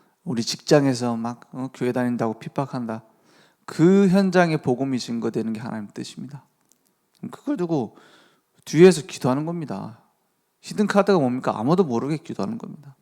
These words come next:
모든 그 현장의 흑암 세력이 무너지고 하나님의 나라가 임하여 복음이 증거될 수 있도록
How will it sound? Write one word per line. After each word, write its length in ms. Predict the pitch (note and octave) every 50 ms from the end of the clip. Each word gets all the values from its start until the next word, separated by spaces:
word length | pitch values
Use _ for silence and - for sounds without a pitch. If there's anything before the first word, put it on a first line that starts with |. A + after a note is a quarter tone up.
| _ _ _ _ _ _ _ _ _ _ _ _
모든 540 | - - D3+ F#3 F#3+ G3 G3 F3+ F#3+ F#3 E3
그 160 | - - D3+
현장의 320 | C#3 C#3+ C3+ C3+ C3 C3 B2
흑암 300 | A#2 C#3 C#3+ C#3+ C3+ C3
세력이 300 | C3+ B2 A#2 A#2+ A#2+ B2
무너지고 600 | A2+ G#2 G#2 G#2 F#2+ - - - - - - - _ _ _ _ _ _
하나님의 520 | - - D#3 D#3 E3 E3+ E3+ D#3+ D3+ D3
나라가 340 | B2 A#2 A#2 A#2+ B2+ B2+ A#2+
임하여 260 | A2 G#2 A2 A#2+ A#2+
복음이 400 | - - C3+ C#3+ D3 F3 F3 F3+
증거될 420 | E3+ - D3 C#3+ D3+ D#3+ D#3 D#3+ D#3
수 120 | - -
있도록 440 | B2 - - B2 C3 C3+ B2 -